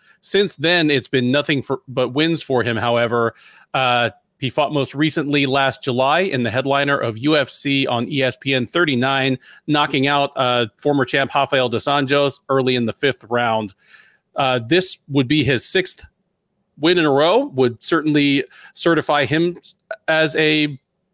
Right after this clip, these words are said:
title contender sooner or than, a title contender sooner than later, maybe as soon as sometime, uh, this year.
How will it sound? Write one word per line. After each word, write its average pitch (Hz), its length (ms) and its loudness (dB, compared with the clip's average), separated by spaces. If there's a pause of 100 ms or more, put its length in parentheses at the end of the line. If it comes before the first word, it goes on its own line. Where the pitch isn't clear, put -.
(440)
title 156 300 0
contender 165 440 0
sooner 160 340 2
or 147 340 2
than, 143 400 -2 (1000)
a 139 100 -2
title 165 240 0
contender 156 400 0
sooner 160 320 2
than 135 160 0
later, 151 240 2
maybe 139 300 0
as 135 100 0
soon 156 160 0
as 143 100 0
sometime, 151 540 -2
uh, 135 240 0
this 127 260 -2
year. 143 400 0